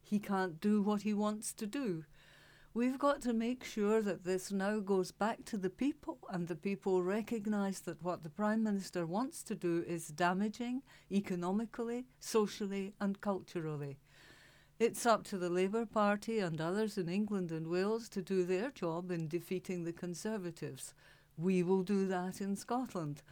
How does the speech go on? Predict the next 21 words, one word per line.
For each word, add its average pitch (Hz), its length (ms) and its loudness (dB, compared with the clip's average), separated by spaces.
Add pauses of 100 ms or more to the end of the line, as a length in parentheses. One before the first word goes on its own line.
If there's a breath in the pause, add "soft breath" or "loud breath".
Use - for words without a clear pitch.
(260 loud breath)
But 202 420 8
the 202 140 2
simple 254 520 2
fact 208 460 0
remains 170 540 0 (120)
that 156 280 -6
we 165 200 -4
cannot 226 440 -4
sit - 320 -8
back 160 280 -2
and 165 140 -4
allow 170 340 2
this 160 240 -4
Prime 214 300 -2
Minister 156 520 -2
to 160 140 -8
take 170 320 -6
us 190 200 -4
out 156 260 -2
of 170 140 -6
Europe. 196 440 -2